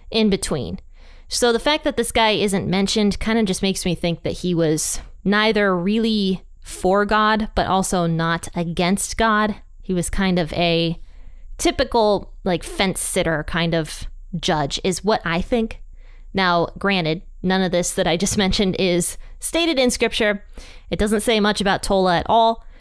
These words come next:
He just, it just mentions his name, really, and that he judged Israel for twenty-three years and then died. And then after Tola,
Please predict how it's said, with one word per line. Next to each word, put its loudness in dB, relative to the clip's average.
He -2
just, 0
it 0
just 0
mentions 2
his -2
name, -6
really, 0
and 2
that 2
he 2
judged 0
Israel 2
for -2
twenty-three 0
years 0
and 2
then 4
died. 0
And 2
then 2
after 0
Tola, 2